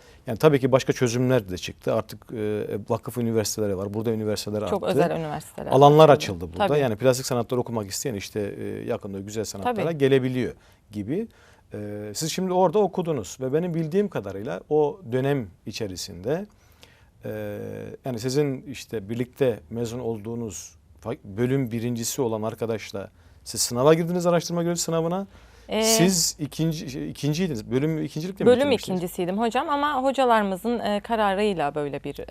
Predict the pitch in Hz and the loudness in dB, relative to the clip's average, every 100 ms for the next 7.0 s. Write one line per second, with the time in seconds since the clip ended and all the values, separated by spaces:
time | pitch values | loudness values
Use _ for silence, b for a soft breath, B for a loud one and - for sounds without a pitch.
0 | - 131 131 143 151 185 143 156 110 135 | 2 4 4 4 6 8 6 6 4 4
1 | - 135 143 143 120 131 147 139 143 135 | 6 6 6 4 0 0 0 2 2 2
2 | 139 131 117 120 151 160 160 160 - 208 | 0 0 -2 -2 -2 0 2 0 2 2
3 | 110 B B B B - 110 127 143 233 | 2 B B B B -4 0 2 6 6
4 | 233 160 156 160 147 165 190 160 127 123 | 10 10 10 8 8 6 8 6 4 4
5 | 120 113 117 120 131 139 - 143 143 180 | 0 0 4 4 6 4 4 -2 0 0
6 | 156 131 127 131 139 117 117 104 98 | 0 -2 0 0 0 -2 -4 -6 -10